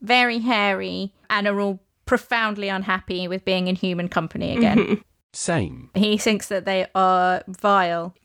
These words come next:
Speaker 1: but a thing that he is apparently constantly coming up against. So
Speaker 2: <laughs>
Speaker 1: either he is constantly coming up against children that he just thinks are gross and is like, "Wolves did it."
Speaker 2: <laughs>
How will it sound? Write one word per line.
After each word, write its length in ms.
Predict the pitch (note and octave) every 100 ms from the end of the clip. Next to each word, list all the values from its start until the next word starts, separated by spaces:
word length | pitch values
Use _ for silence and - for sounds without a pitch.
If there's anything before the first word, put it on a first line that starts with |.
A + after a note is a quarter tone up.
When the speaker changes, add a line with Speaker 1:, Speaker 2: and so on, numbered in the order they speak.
| _
Speaker 1:
but 400 | - G3+ - - -
a 80 | G3
thing 300 | F#3+ A3+ G#3+
that 100 | G3
he 140 | G3+
is 80 | G3
apparently 800 | G#3+ - - C#4+ A#3+ - - - -
constantly 760 | - B3 - - G#3+ F#3 F#3+
coming 340 | F#3+ F#3+ F3 E3+
up 160 | F3
against. 460 | - - - - - - - -
So 240 | C4+ G#3+ -
Speaker 2:
<laughs> 40 |
Speaker 1:
either 540 | E4+ C#4 C#4+ C4 F3 F3
he 160 | F#3
is 120 | F#3
constantly 600 | - - B3 A#3 B3+ B3+
coming 260 | B3 F#3+ F#3+
up 120 | F#3
against 320 | - F3 F3
children 420 | - A3 G#3+ G3+ F#3
that 120 | F#3
he 160 | A3+
just 240 | A3 G3 G3
thinks 220 | G3+ -
are 40 | F3+
gross 500 | - A3 F3+ F3 -
and 100 | E3+
is 140 | F3
like, 260 | E3+ E3+ - - _ -
"Wolves 400 | F#3+ F#3 F3 -
did 160 | -
it." 160 | E3+ G3+
Speaker 2:
<laughs> 580 | D4+ G#4+ G#4 A4+ -